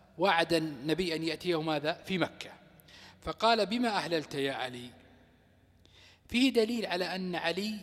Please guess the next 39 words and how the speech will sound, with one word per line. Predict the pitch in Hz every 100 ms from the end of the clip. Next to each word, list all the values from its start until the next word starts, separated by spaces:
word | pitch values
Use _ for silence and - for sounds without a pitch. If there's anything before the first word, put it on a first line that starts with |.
| 160
لم | 190 208
يكن | 202 165
عنده | 170 170 147 139
خبر | - 165 156
بما | 139 156 156
يحرم | 156 - 156 139
به | 151 151
النبي | 143 143 160 196 - - - - - - - -
صلى | - 117
الله | 117 123
عليه | 127 120
وسلم، | 113 110
لأنه | 131 160
لو | 170
كان | 240 233
عنده | 233 214
خبر | 165 190 165
أن | 165
النبي | 165 165 170
سيكون | - 160 170
قارن | 151 165 151 156
ماذا | 202 190
كان؟ | - 151 160 - - - - - - - - _ _ _ _ _ -
لقرن، | 135 208 175 120
لو | 123
كان | 165 175
مفردا | 196 190 190
لأفرد، | 165 139 175 - 123 - - - -
فهو | 139 170
لا | 220
يعرف. | 254 - - - - - - - - - - -
وهذا | 160 220
يؤكد | 220 226 - 185
ما | 185
قاله | 175 202 196 170
العلماء | 156 170 180 160
من | 156
أن | 180 180 170
النبي | 165 165 175 214